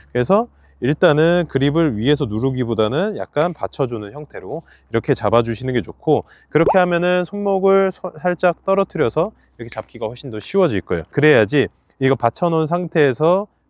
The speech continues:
가볍게 어깨를 흔들면서 이렇게 움직이기가 더 쉬워져요. 근데 눌렀을 때는 채가 이렇게 삐뚤게 다니기가 훨씬 더 쉽기 때문에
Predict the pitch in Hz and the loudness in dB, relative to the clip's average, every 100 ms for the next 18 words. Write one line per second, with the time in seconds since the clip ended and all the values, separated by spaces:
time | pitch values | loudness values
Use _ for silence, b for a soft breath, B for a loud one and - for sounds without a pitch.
0 | - 110 127 - - 156 190 202 _ - | -12 -6 -6 -6 -2 0 0 -4 _ -10
1 | 107 - 135 131 175 170 147 110 101 101 | -6 -2 -2 -4 -6 -6 -4 -6 -8 -8
2 | 110 113 117 95 98 92 87 196 165 92 | -8 -6 -6 -4 -6 -8 -8 -2 0 -2
3 | 80 b b b 123 139 143 b b _ | -6 b b b 2 2 2 b b _
4 | 113 147 185 - 151 139 139 147 170 - | 2 4 4 2 -2 0 2 2 -2 -4
5 | 180 175 151 127 131 - 123 196 214 202 | -2 2 2 2 -2 -4 -10 -10 -6 -2
6 | 160 120 104 90 92 104 120 123 101 101 | 0 0 -2 -6 -8 -8 -8 -8 -6 -6
7 | - 151 110 90 85 110 | -6 -4 -2 -2 -4 -4